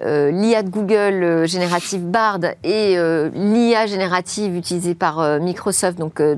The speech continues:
chat G P T, est-ce qu'il te semble que dans cette course-là, Google va pouvoir rattraper son petit retard au démarrage ?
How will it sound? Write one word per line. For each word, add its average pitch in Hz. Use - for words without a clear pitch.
chat 180
G 170
P 180
T, 269
est-ce -
qu'il 269
te 254
semble 294
que 254
dans 190
cette 180
course-là, 269
Google 214
va 214
pouvoir 214
rattraper 220
son 185
petit 220
retard 202
au 196
démarrage ? 185